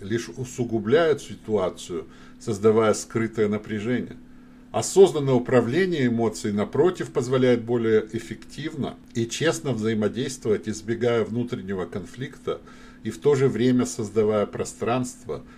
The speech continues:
для конструктивного диалога. Когда злость начинает нарастать, осознанное внимание к ней помогает понять, что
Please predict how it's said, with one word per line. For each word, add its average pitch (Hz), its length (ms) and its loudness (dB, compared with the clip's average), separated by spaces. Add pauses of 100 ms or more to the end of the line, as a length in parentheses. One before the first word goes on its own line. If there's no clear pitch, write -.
(160)
для 98 200 0
конструктивного 98 960 -6
диалога. 98 580 -2 (760)
Когда 135 300 6
злость 147 480 4
начинает 139 640 0
нарастать, 135 920 4 (320)
осознанное 151 720 2
внимание 131 680 4
к 123 160 -12
ней 123 320 -2
помогает 131 600 2
понять, 131 440 2
что 127 400 0